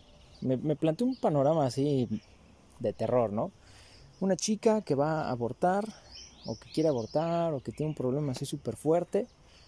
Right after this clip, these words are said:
Y me dice, "¿Tú estarías dispuesto a dar un consejo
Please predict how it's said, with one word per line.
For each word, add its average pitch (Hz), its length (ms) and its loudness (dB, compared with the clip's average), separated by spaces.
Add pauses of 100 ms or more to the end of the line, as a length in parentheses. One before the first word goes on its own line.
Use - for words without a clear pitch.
(3500)
Y 147 40 -6
me 143 100 0
dice, 143 240 0
"¿Tú - 180 -4
estarías 208 440 0
dispuesto 175 520 -2
a 165 40 4
dar 160 120 2
un 170 120 0
consejo 165 840 -2